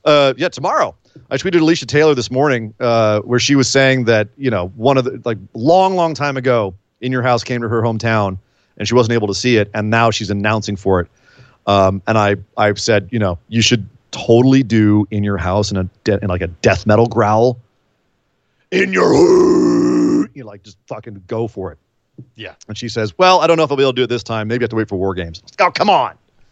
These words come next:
Speaker 1: Come on! Come on. Fingers crossed. Maybe, maybe she'll give us a nice big death growl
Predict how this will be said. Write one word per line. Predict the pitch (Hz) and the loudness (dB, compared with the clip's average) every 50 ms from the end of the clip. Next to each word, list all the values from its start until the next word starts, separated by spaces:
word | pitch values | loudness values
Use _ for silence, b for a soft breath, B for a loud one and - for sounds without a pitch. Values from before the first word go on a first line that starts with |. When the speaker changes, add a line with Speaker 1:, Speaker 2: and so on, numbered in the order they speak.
| b b b b b b b b b | b b b b b b b b b
Speaker 1:
Come | - - 240 269 247 | -4 0 2 4 4
on! | 247 240 220 202 175 151 123 110 - _ _ _ _ _ _ _ _ _ _ _ _ _ _ _ _ _ _ _ _ _ _ - | 4 4 4 2 2 0 -2 -4 -10 _ _ _ _ _ _ _ _ _ _ _ _ _ _ _ _ _ _ _ _ _ _ -18
Come | - - 180 185 165 | -10 -6 -6 -4 -4
on. | 143 120 92 78 | -4 -6 -8 -10
Fingers | - _ - 147 143 135 127 - | -16 _ -12 -10 -8 -8 -8 -6
crossed. | - 143 123 113 98 135 | -4 -2 -2 -2 -2 -2
Maybe, | 139 135 139 135 | -4 -2 -2 -2
maybe | 135 143 143 127 | 0 0 -2 0
she'll | - 139 | -2 -2
give | 127 123 123 | -2 0 -2
us | 113 | -2
a | 120 | -2
nice | 123 120 120 113 | -2 -2 -4 -4
big | - - 110 92 90 | -4 -6 -6 -6 -4
death | - 131 123 - - | -2 -2 -2 -2 -2
growl | - 120 120 110 104 98 95 95 92 | 0 0 2 2 2 2 0 -2 -6